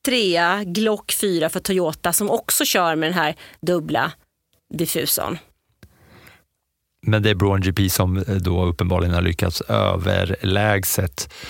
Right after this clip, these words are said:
Speaker 2: eh, bäst. Och sen så, eh, kommer de in i säsongen där och då är det ju liksom, tänker de, "Okej, nu har vi kommit in här och gjort kaos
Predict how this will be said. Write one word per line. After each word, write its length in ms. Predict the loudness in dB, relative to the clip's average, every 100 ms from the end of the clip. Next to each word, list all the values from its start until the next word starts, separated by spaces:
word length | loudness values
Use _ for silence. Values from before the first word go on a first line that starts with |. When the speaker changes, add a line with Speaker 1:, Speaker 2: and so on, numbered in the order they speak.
| -16 -18 -12
Speaker 2:
eh, 520 | -4 -2 -2 -4 -2
bäst. 440 | 0 0 -2 -6 -12 _
Och 120 | 0
sen 320 | 4 4 2
så, 460 | 2 4 4 4 2
eh, 60 | 0 -4 -8 -12 -14 -20 -20 _ -2
kommer 180 | 2 4
de 100 | 4
in 120 | 2
i 80 | 2
säsongen 300 | 2 2 2
där 200 | 2 2
och 180 | 2
då 240 | 2 2 4
är 200 | 4 2
det 80 | 2
ju 160 | 2
liksom, 300 | 0 0 2
tänker 280 | 2 2 4
de, 240 | 2 2 -2 -10 -14 -14 -14 -14 -10
"Okej, 580 | -2 0 2 4 4 0 -6 _ _ _
nu 160 | 0 2
har 140 | 2
vi 140 | 2 2
kommit 320 | 2 0 0
in 220 | 0 2
här 380 | 2 4 2 0 -8 -2
och 140 | 0
gjort 320 | 0 -2 -4
kaos 840 | -4 2 2 2 0 0 -2 -4